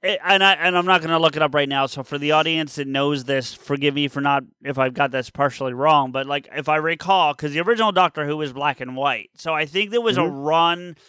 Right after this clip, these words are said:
Speaker 1: of a number of seasons, then a brief break, and then it came back in color. And when I say a brief break, I wanna say, like, five years. Like,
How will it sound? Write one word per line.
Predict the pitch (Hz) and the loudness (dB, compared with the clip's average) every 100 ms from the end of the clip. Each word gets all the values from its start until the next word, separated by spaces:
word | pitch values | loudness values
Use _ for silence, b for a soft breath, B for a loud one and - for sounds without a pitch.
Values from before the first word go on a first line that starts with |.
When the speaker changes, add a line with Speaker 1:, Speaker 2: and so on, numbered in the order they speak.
| b b | b b
Speaker 1:
of | - 160 | 0 0
a | 151 | 2
number | 151 151 160 | 0 -2 -4
of | 156 | -6
seasons, | - 175 175 160 185 165 | -10 -10 -8 -8 -10 -6
then | 151 147 | -4 -4
a | |
brief | 131 113 143 165 151 _ - | -8 -8 -6 -4 -8 _ -8
break, | 131 139 156 - - | -4 -4 -6 -12 -10
and | 147 | -6
then | 151 151 | -6 -8
it | 139 | -12
came | - 151 135 | -8 -8 -8
back | 123 143 151 - | -4 0 0 -4
in | 135 131 | -12 -12
color. | - - 147 147 143 127 110 - b b b b b b _ | -14 0 2 2 -2 -6 -12 -18 b b b b b b _
And | 156 151 147 139 139 131 _ _ | 2 4 2 -2 -8 -14 _ _
when | 160 165 | -2 0
I | |
say | 160 185 180 | 0 0 2
a | 160 | 0
brief | 147 165 147 | 0 -2 -4
break, | - 165 156 | -2 0 2
I | 147 | 0
wanna | 143 170 | 0 -2
say, | 156 165 | -2 -4
like, | 143 131 | -4 -6
five | - 143 139 123 | -8 -6 -4 -4
years. | 120 123 135 120 110 123 | -8 -8 -6 -8 -12 -8
Like, | 135 | -6